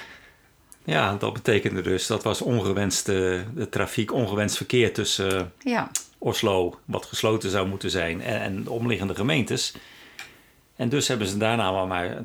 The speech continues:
Speaker 1: twee dagen daarna of zo weer besloten om de wienmonopool
Speaker 2: Ja.
Speaker 1: in Oslo allemaal weer open te doen.
Speaker 2: Ja, en er stond ook in de krant, eh, Pool, keu, chaos.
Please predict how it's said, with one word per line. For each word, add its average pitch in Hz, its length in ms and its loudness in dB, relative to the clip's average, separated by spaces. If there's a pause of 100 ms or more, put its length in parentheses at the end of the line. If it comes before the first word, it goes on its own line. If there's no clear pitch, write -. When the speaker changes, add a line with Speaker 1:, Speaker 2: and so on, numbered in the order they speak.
Speaker 1:
twee 98 240 -2
dagen 87 280 -2
daarna 90 180 -6
of 95 80 -8
zo 104 180 -2
weer 101 140 0
besloten 101 440 -2
om 120 60 0
de 117 100 0
wienmonopool 104 720 0
Speaker 2:
Ja. 170 60 -6
Speaker 1:
in 117 140 -2
Oslo 104 360 0
allemaal 117 520 2 (680)
weer 143 180 0
open 151 260 2
te 175 100 -2
doen. 135 240 2 (320)
Speaker 2:
Ja, 190 200 2
en 165 100 4
er 175 80 0
stond 175 260 2
ook 165 80 -4
in 160 100 2
de 160 60 2
krant, 208 460 0 (300)
eh, 180 380 0 (460)
Pool, 190 500 4 (540)
keu, 170 400 4 (200)
chaos. 127 760 -2